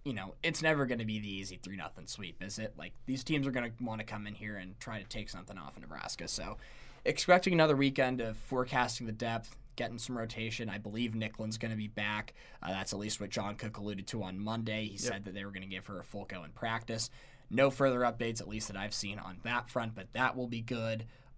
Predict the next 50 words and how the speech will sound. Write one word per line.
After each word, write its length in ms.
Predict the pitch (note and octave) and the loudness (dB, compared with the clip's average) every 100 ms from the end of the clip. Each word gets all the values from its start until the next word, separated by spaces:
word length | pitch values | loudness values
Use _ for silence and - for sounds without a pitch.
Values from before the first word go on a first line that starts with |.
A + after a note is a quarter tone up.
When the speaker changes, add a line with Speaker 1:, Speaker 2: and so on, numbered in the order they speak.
| - | -4
Speaker 1:
Um, 480 | G2+ G2+ G2+ G2 G#2+ | -4 -2 -4 -6 -4
but 160 | C3 | -4
yeah, 340 | A#2 C#3 G2+ F#2+ F#2 | 2 4 4 -2 -6
uh, 40 | |
just 240 | F#2 A2 A#2+ | -8 -8 -6
really 180 | A#2 A2+ | -4 -4
looking 260 | A2+ G#2+ | -6 -8
forward 360 | G#2+ A2 G#2 G#2+ | -8 -8 -8 -8
to 160 | G2+ E2 | -8 -4
seeing 300 | - F2 F#2 | -4 -4 -8
how 120 | F#2 | -10
they 120 | C#2+ | -12
play 220 | - C#2 | -12 -14
this 180 | C2 - | -12 -14
weekend. 340 | - - - - - - - - | -14 -14 -14 -16 -20 -20 -18 4
Speaker 2:
Yeah, 200 | C#3+ C#3+ | 10 10
and, 380 | C#3 C3+ C3+ C3 | 10 8 8 8
uh, 200 | B2+ B2 | 6 8
Allie 300 | D3+ E3+ D#3 | 8 10 8
Gray, 640 | C#3 B2+ C#3+ D3+ B2 A#2+ | 4 2 6 8 8 6
just 180 | B2 - | 2 -2
wanted 160 | C#3 B2 | -2 0
to 60 | |
get 160 | C3 B2+ | 0 2
that 120 | A#2+ | 2
in 120 | A#2+ | 2
there. 100 | A2+ | 4
That 140 | B2 C#3 | 6 6
is 120 | B2 | 4
the 40 | B2+ | 0
name 360 | B2 B2 B2 | 2 4 4
of 200 | A#2 A#2 | 2 2
the 100 | B2 | 0
Skutt 360 | - - C#3 - | -2 2 2 2
setter, 640 | - D#3+ D3+ A2+ B2+ - - | 2 6 8 8 2 0 -4
or 160 | A#2+ | -4
former 420 | A#2 G3 A#3 F3+ D3 | 2 6 8 8 6
Skutt 320 | - C#3 - | 6 4 4
setter, 460 | - A#2 A#2+ D3+ - - - - - | 0 2 2 2 -4 -18 -20 -16 0
uh, 180 | A#2 | 2
who 100 | A#2 A#2+ | 2 6
set 260 | F3 - | 8 8
for 100 | D3+ | 6
Lindsey 320 | C#3 C3+ B2+ | 2 2 0
Krause 360 | A#2+ A#2+ A2+ A2 A#2 | 2 4 4 4 2
during 260 | A#2+ A#2+ | 4 4
those 240 | A#2 A2+ A2+ | 4 0 0
four 240 | C3+ B2+ | 2 2
years 340 | A#2 A2+ A#2 A#2 | 4 4 2 0
that 180 | A#2+ | -2